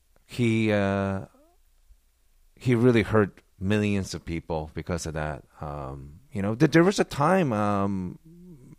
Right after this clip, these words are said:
cocaine was, uh, a viable drug for problems, and many of the doctors, uh, said, uh, there's a humane, um, way to deal with addiction, but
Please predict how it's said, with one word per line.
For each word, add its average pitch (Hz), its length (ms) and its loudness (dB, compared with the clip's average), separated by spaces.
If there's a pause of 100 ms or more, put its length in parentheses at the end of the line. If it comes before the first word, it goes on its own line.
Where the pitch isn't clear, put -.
(200)
cocaine 123 480 2
was, 95 360 2
uh, 90 440 0 (100)
a 85 240 -4
viable 98 880 4 (500)
drug 101 460 4
for 87 340 0
problems, 95 640 0 (300)
and 101 100 0
many 120 200 4
of 101 60 2
the 90 80 -2
doctors, 92 800 -2
uh, 92 340 -2
said, 92 340 0 (120)
uh, 95 340 2 (480)
there's 101 360 0
a 98 240 4 (1200)
humane, 110 720 2 (1600)
um, 85 480 -4 (260)
way 110 360 4
to - 120 -6
deal 95 200 2
with 87 100 0
addiction, 87 600 -2
but 90 200 0